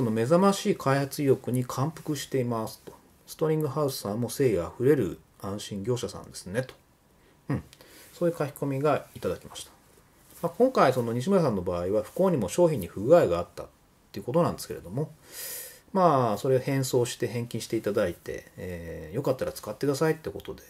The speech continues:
試奏のウクレレま-、試奏用のウクレレまで提供してくださったってね、抜群の顧客サービスだと思いませんか？日本の業者さんでもここまでサービスしませんよね、普通ね。うん。でもたまにですね、そのAmazonのレビューに、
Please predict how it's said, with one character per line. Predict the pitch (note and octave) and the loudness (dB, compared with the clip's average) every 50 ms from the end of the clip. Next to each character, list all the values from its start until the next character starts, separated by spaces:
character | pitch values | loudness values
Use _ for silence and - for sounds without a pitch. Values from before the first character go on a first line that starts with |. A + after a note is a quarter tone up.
| - - | -20 -16
試 | - - G2 | -12 -10 -8
奏 | - - D3+ D#3 D#3 | -4 0 0 2 2
の | D#3 D3+ | 2 0
ウ | C#3+ | 0
ク | D3 D#3+ | 0 2
レ | D#3 D#3 | 2 2
レ | D#3 | 2
ま-、 | D3+ C3+ C#3 | 0 -2 -6
試 | - | -6
奏 | - - - F3 F3 F3 | -2 2 6 8 8 10
用 | E3+ E3+ | 8 8
の | E3+ E3 | 6 4
ウ | D#3 | 4
ク | - D#3+ | 4 4
レ | D#3 | 4
レ | C#3 E3+ | 4 4
ま | D#3+ D3 | 4 2
で | B2 - E2+ - | 2 0 -2 -4
提 | - G#2 | -4 -8
供 | G2 - | -8 -8
し | F#2+ - | -8 -6
て | - G2 | -6 -6
く | G2 | -4
だ | G2+ F#2+ | -4 -2
さ | - G2 | -2 -4
っ | F2+ - | -6 -6
た | - - | -10 -12
っ | - - _ _ _ _ _ - | -12 -14 _ _ _ _ _ -8
て | - B2+ | -6 -6
ね、 | A2 - - - - - - - - - - - | -6 -6 -8 -16 -20 -18 -18 -18 -20 -12 -6 -2
抜 | B2 A#2+ A#2+ - F3 | -2 -2 0 0 0
群 | F#3 F#3+ | 0 0
の | F#3 F3 | 0 0
顧 | - F3+ F3 | 2 2 2
客 | F#3+ F#3 F3+ - | 2 2 0 0
サ | - - | -4 -4
ー | - E3 | -4 -4
ビ | - | -2
ス | - - | -2 -4
だ | F#2 | -4
と | - | -4
思 | F2+ F#2 F#2+ | -4 -4 -4
い | |
ま | G2 F#2 | -4 -6
せ | G#2 | -6
ん | F2+ | -8
か？ | - - - - - - - - - - - - - - - - _ - D#3 | -10 -12 -18 -20 -20 -20 -20 -20 -18 -16 -16 -16 -18 -20 -20 -20 _ -2 2
日 | E3 | 4
本 | G#3 A3+ | 4 4
の | G#3+ | 6
業 | G#3 A3 G#3+ | 6 6 6
者 | G#3 G#3+ | 6 6
さ | G#3+ A3 | 6 6
ん | G#3+ | 6
で | F#3 | 6
も | B2+ | 2
こ | - - B2 | 2 0 0
こ | - G#3+ | 0 2
ま | A#3 G3+ | 2 2
で | B2+ | 2
サ | - - A2+ | 0 -2 -2
ー | G2+ | -2
ビ | F#2 | -4
ス | - | -4
し | - F#2 | -6 -6
ま | F#2 F#2 | -8 -6
せ | - | -6
ん | - | -6
よ | E2 | -6
ね、 | D#2 | -6
普 | - - | -8 -12
通 | - - F2+ | -14 -12 -12
ね。 | - D#2 D#2+ F2 - _ _ - | -10 -12 -14 -16 -20 _ _ -14
う | - | -10
ん。 | F2+ F2 E2+ D#2+ D#2 D#2 D#2 D#2 - _ - - - - - - - - - - - - - - | -8 -8 -8 -8 -10 -12 -16 -18 -20 _ -20 -20 -20 -20 -20 -20 -18 -16 -16 -16 -16 -16 -12 -6
で | - F3+ | -4 -2
も | D#3+ C3 | -2 -2
た | - C3 D3 | -2 0 2
ま | F#3 A3 | 4 4
に | B3 | 4
で | B3 F#3 | 4 4
す | B2+ - G2 | 2 0 -2
ね、 | F#2 F#2 F2+ F2 E2+ D#2+ D#2 D#2 D#2+ | -4 -4 -4 -4 -6 -8 -8 -10 -10
そ | - F2+ | -10 -10
の | F2 F2+ A2+ E3+ | -8 -6 -2 0
Amazon | G#3+ A#3+ G#3 F3 B2+ | 0 2 2 2 2
の | G#2 F#2+ | 0 0
レ | F#2 G2 G2+ | 0 -2 -2
ビ | G2 F2+ | -2 -2
ュ | E2 E2 | -4 -4
ー | |
に、 | E2 G2 A#2 A#2 A2 F#2+ F2+ D#2+ D#2 - | -4 -4 -4 -2 -2 -4 -4 -6 -8 -12